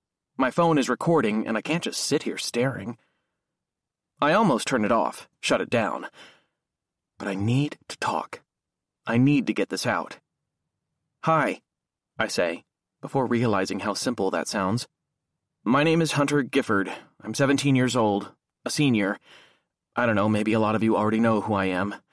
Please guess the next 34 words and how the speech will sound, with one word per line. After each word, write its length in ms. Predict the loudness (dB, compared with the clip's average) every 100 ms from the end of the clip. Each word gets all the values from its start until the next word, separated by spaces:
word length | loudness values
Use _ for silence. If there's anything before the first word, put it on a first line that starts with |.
| _ _ _ _ _ _
I 60 | -2
guess 300 | 0 -2 -2
everything 380 | 0 2 2 2
that 140 | 2
happened 400 | 2 0 2 2
has 240 | 2 0 0
been 220 | 0 2
in 80 | 2
the 80 | 2
news. 500 | 2 2 0 -4 -8 _ _ _ -4
That's 340 | -4 -4 -2
why 260 | 0 2 0
I've 120 | -2
stopped 320 | -2 -2 0
looking 320 | -4 -2 -6
at 80 | -4
my 160 | -6 -6
phone 580 | -2 0 0 -2 -6 -12 _
or 300 | -4 -2 -4 -4
talking 400 | -4 -2 -6 -4
to 120 | -2
anybody. 560 | -2 -2 -2 -2 -6 -10 _ _ _ _ _ _
Or 120 | -8 -4
maybe 260 | -4 -4
they've 180 | -4 -4
stopped 300 | -4 -6 -4
talking 340 | -4 -4 -6
to 100 | -6
me. 300 | -2 -2 -2 -6 -14 -2
I'm 120 | 0
not 160 | 2
really 240 | 0 0 0
sure, 400 | 0 2 2 2
but 220 | 0 -2